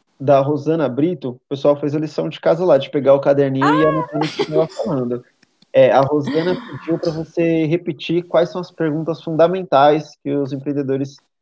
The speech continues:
Speaker 1: precisam ter na ponta da língua aqui. E aí, já aproveitando aqui, é, o Mário Emanuel também pediu pra você responder a fonte da pesquisa que você mencionou logo no começo da transmissão.
Speaker 2: Perfeito. Então, vamos lá, que já tá aberto aqui.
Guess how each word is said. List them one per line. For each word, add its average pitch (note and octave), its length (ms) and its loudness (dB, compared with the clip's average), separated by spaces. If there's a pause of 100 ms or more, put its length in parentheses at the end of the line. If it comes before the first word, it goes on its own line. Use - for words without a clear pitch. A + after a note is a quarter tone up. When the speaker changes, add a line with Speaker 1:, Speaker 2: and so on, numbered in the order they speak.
(180)
Speaker 1:
precisam C3+ 420 -2
ter C#3+ 160 0
na C#3 120 2
ponta D3 320 -4
da D3 100 4
língua C#3 260 0
aqui. D3+ 320 -4 (400)
E C#3 60 2
aí, C3+ 160 6
já D3+ 240 6
aproveitando D3 720 -2
aqui, F3 480 -10
é, C#3 680 4
o C#3 80 0
Mário D3 260 0
Emanuel D#3+ 640 2 (300)
também D3+ 260 0
pediu D3 280 -4
pra D#3+ 120 -4
você D3+ 320 -6
responder D#3 800 -4
a D3 560 0
fonte E3+ 280 -10
da E3 80 2
pesquisa D#3 480 -8
que D#3 100 -12
você D#3+ 240 -6
mencionou D#3 540 -4
logo F#3 240 2
no G3 100 -4
começo F3 320 -2
da F3 80 4
transmissão. E3+ 640 -4 (400)
Speaker 2:
Perfeito. A3 760 -4
Então, G#3 220 -4
vamos B3+ 220 0
lá, B3 100 4
que - 120 -8
já A#3+ 60 -2
tá B3 100 -4
aberto A#3 280 -2
aqui. - 340 -14